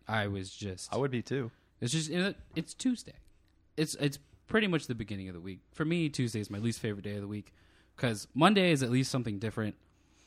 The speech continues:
Speaker 1: Tuesday to me is just second Monday, and nobody wants a second Monday.
Speaker 2: Yeah, because
Speaker 1: You still have
Speaker 2: Monday,
Speaker 1: four
Speaker 2: you're,
Speaker 1: days left.
Speaker 2: 'cause Monday you're starting the new stuff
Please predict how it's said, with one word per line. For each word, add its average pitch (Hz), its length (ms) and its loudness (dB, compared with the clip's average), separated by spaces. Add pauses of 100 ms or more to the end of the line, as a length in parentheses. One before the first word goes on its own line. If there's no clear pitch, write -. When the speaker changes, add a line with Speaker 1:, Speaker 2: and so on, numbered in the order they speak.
(220)
Speaker 1:
Tuesday 160 400 4
to - 140 -6
me 117 120 2
is 104 80 0
just - 360 -4
second 120 440 -2
Monday, 95 440 -6 (500)
and 113 100 -2
nobody 135 300 6
wants 113 260 4
a 110 60 -2
second 113 340 0
Monday. 98 480 -2 (140)
Speaker 2:
Yeah, 151 180 2
because 139 400 0
Speaker 1:
You 113 60 0
still 139 160 8
have 135 80 10
Speaker 2:
Monday, 107 240 6
Speaker 1:
four 131 220 10
Speaker 2:
you're, 110 120 6
Speaker 1:
days 101 180 0
left. 98 280 -4
Speaker 2:
'cause 127 160 0
Monday 131 320 4
you're 107 180 4
starting 110 540 2
the 101 80 -2
new 101 260 0
stuff 95 380 -2